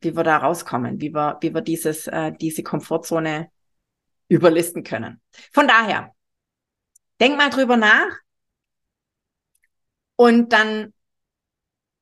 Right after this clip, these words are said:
wünsche ich dir jetzt einen wundervollen Tag, Abend, Nacht, wann auch immer du das hörst. Und dann freue ich mich auf die nächste Folge. Und wenn du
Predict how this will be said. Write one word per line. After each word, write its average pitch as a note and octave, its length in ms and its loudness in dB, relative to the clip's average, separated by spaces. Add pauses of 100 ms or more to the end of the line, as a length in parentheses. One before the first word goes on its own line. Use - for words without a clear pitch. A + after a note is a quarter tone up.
(120)
wünsche A3+ 220 -4
ich A3 60 -10
dir A3 100 -6
jetzt G3+ 180 -2
einen G3 260 0
wundervollen G#3 480 -2
Tag, G3+ 480 0 (800)
Abend, A3+ 460 0 (100)
Nacht, A3+ 400 0
wann G3 140 0
auch G3 80 -2
immer G#3+ 180 -4
du G#3 80 -2
das G3 220 -8
hörst. C4 440 2 (1200)
Und A3+ 100 2
dann A3 100 2
freue G#3+ 220 2
ich A#3 40 -2
mich A#3 160 0
auf G3+ 120 -6
die G#3+ 100 -6
nächste G#3 300 -6
Folge. A3+ 340 2
Und A#3 160 2
wenn C4 180 2
du C#4 220 -4